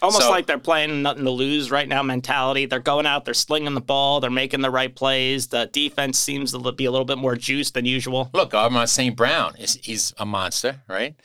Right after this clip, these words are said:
Speaker 2: He's, uh, playing now healthy again. You got DeAndre Swift coming back, getting healthy.
Speaker 1: Him and Jamal,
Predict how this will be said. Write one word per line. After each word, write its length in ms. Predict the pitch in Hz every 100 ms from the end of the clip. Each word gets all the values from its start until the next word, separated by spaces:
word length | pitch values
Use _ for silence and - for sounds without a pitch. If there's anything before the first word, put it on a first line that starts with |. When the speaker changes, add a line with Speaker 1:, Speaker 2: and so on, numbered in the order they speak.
| - - -
Speaker 2:
He's, 280 | 120 107
uh, 100 | 117
playing 480 | 104 - 120 123 113 - 101
now 220 | 107 98
healthy 360 | 117 131 117
again. 400 | 98 87 80 123 - _
You 120 | 113
got 200 | 107 104
DeAndre 440 | 101 110 127 120 113
Swift 320 | - 135 -
coming 260 | 117 101 92
back, 300 | 92 104 - _ _ _ _ -
getting 220 | 117 101
healthy. 400 | 107 90 - 113
Speaker 1:
Him 220 | 135 165
and 200 | 131 170
Jamal, 540 | 156 143 147 139 135